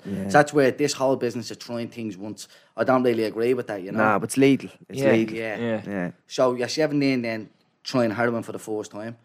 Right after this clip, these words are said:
Speaker 1: Yeah.
Speaker 2: What's life like then after that?
Speaker 1: What's life like then after that? Now, I, I still thought, like, I was, I was a talented footballer. I was never gonna make it, but I was good at football.
Speaker 3: Yeah.
Speaker 1: If I continued playing football, I probably would have played at a decent level.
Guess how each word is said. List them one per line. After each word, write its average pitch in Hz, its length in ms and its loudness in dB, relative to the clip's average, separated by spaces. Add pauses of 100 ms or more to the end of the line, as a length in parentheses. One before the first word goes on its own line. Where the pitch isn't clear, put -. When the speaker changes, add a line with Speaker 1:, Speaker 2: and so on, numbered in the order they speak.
(140)
Speaker 1:
Yeah. 135 340 8
Speaker 2:
What's 113 240 -4
life 117 260 -4
like 107 200 -10
then 107 180 -14
after 104 300 -14
that? 123 80 -2
Speaker 1:
What's 151 200 0
life 143 240 4
like 131 200 4
then 131 200 2
after 135 300 4
that? 127 140 4
Now, 143 180 6
I, 170 240 8
I 170 120 6
still 151 320 4
thought, 131 380 6
like, 123 160 0
I 143 60 6
was, 151 140 2
I 151 120 6
was 170 120 2
a 170 40 -6
talented 208 380 4
footballer. - 380 6
I - 20 2
was 160 80 0
never 170 140 4
gonna 139 180 4
make 131 300 0
it, 151 120 0
but 147 100 4
I - 40 4
was 143 120 -2
good 180 140 4
at 165 120 8
football. 120 320 8
Speaker 3:
Yeah. 120 40 6
Speaker 1:
If 120 80 0
I 139 60 0
continued 170 380 0
playing 139 220 2
football, 120 380 4
I 117 60 6
probably 123 220 0
would 117 100 2
have 110 80 -2
played 117 220 0
at 92 80 -2
a - 20 -6
decent 117 380 0
level. 117 260 6